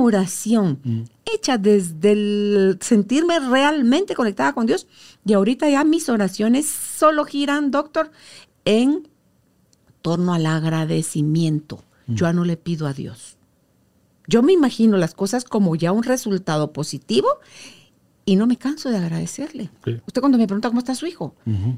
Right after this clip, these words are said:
Speaker 1: Yo todos los días, mi meditación de la mañana y de la noche son la oración de la gratitud que yo fui inspirada a hacer por Luis Fernando Mijo y la compartimos en el canal de Telegram de Carolina la Mujer de Hoy y en nuestra página está el texto para quienes la quieran usar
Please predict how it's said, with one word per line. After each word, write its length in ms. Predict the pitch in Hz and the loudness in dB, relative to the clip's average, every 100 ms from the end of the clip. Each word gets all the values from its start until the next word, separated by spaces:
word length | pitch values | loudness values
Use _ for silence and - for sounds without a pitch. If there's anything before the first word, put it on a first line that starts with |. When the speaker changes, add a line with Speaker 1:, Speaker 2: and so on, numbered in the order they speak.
| - 190 | -8 -4
Speaker 1:
Yo 260 | 175 269 | 0 0
todos 340 | 269 294 302 320 | 0 0 2 0
los 120 | 240 | 0
días, 160 | 262 269 | 2 4
mi 100 | 247 | 4
meditación 420 | 202 190 180 233 | 2 0 0 0
de 60 | 277 | 2
la 60 | |
mañana 320 | 262 202 220 | 2 2 2
y 40 | 262 | 2
de 100 | 240 | 0
la 120 | 170 | 2
noche 420 | 175 247 - 494 _ - - | 0 0 -4 -12 _ -20 -20
son 500 | - - 233 226 311 - | -12 -2 2 2 0 -2
la 140 | 208 | 0
oración 320 | 196 180 196 | 0 0 -2
de 60 | 214 | 0
la 60 | 226 | 0
gratitud 440 | 208 165 147 196 | -2 -6 -6 -6
que 120 | 202 | -2
yo 100 | 202 | -4
fui 120 | 185 196 | -2 -4
inspirada 460 | 190 208 175 180 | -2 -2 -2 -2
a 20 | 202 | -4
hacer 360 | - 151 - _ _ _ _ | -4 -4 -6 _ _ _ _
por 140 | 208 | -2
Luis 180 | 180 180 | 0 -2
Fernando 400 | 170 160 160 160 | -2 -2 -2 -2
Mijo 320 | 180 320 - - | -2 -2 -4 -6
y 80 | |
la 120 | 165 151 | -4 -4
compartimos 540 | 156 143 - 180 196 | -6 -6 -2 0 0
en 80 | 196 | -2
el 100 | 175 | -2
canal 300 | 131 139 175 | -4 -2 -2
de 80 | 175 | -4
Telegram 400 | 180 185 196 208 | -2 -2 0 -2
de 100 | 196 | -4
Carolina 380 | 151 135 156 180 | -4 -4 -2 -2
la 80 | 170 | -2
Mujer 280 | 139 151 | -4 -6
de 120 | 160 160 | -4 -2
Hoy 240 | 240 359 _ - - | -2 -4 _ -20 -6
y 80 | 190 | 0
en 60 | 175 | 0
nuestra 260 | 170 165 - | 0 -4 -4
página 280 | 202 233 | -2 -2
está 160 | 190 180 | -4 -4
el 120 | 180 | -4
texto 460 | 254 277 - - - _ _ | -4 -6 -8 -18 -20 _ _
para 200 | - 156 | -6 -6
quienes 320 | 151 156 151 151 | -4 -2 -2 -4
la 80 | - | -6
quieran 380 | - 185 226 | -2 0 0
usar 340 | 220 - 208 | 0 0 -2